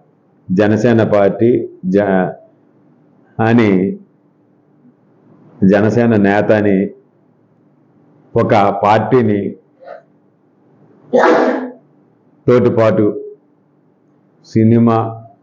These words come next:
డిస్ట్రిబ్యూటర్, ఎగ్జిబ్యూటర్ అని నా మీద, వాళ్ళ తమ్ముడు చేసిన దానికి, దాన్ని డైవర్షన్ చేయడానికి నా మీద ప్రయోగం చేశాడు. అది కూడా పవన్ కళ్యాణ్ గారు ఈ విషయమే చాలా సీరియస్గా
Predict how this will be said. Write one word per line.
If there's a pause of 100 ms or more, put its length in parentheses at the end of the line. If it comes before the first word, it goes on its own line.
(140)
డిస్ట్రిబ్యూటర్,
ఎగ్జిబ్యూటర్
అని
నా
మీద, (1600)
వాళ్ళ
తమ్ముడు (640)
చేసిన
దానికి, (500)
దాన్ని
డైవర్షన్
చేయడానికి
నా
మీద (840)
ప్రయోగం
చేశాడు. (920)
అది
కూడా (560)
పవన్
కళ్యాణ్
గారు
ఈ
విషయమే
చాలా
సీరియస్గా